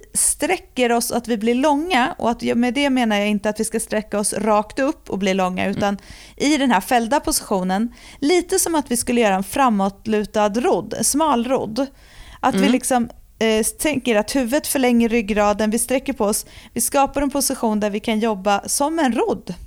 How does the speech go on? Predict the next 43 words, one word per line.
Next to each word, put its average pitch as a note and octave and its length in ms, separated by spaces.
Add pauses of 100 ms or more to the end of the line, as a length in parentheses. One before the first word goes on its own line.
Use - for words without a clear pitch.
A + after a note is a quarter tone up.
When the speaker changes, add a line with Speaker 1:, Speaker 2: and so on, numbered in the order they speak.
(120)
Speaker 1:
egentligen, F#3 540
Speaker 2:
Mm. F#3+ 120
Speaker 1:
fast, - 340 (500)
fast A3+ 280
vi G#3+ 120
nu F#3 220
är F3+ 120
framåt, G#3 440 (120)
alltså G#3+ 240
vi G3+ 160
jobbar F#3 320
med, F3 380
eh, F3+ 180 (460)
press - 280
istället F3+ 340
för G3 60
en F#3+ 60
dragövning. G#3 720 (560)
Eh, G#3 80
Speaker 2:
Mm. G#3+ 240
Speaker 1:
så B3+ 120
att B3 100
armbågarna C4+ 640
ska A#3 140
kunna A3 220
jobba G#3 400 (220)
i F#3+ 480 (300)
en, G3+ 240
eh, - 40 (840)
bak, A#3+ 360
alltså A3 180
rakt G3 260
bak - 280
eller F#3+ 180
rakt - 260
upp - 260
kanske G#3+ 280
man - 100
ska - 140
säga - 200
nästan. - 380 (600)
Speaker 2:
Mm. F#3+ 180
Speaker 1:
Eh, G2+ 460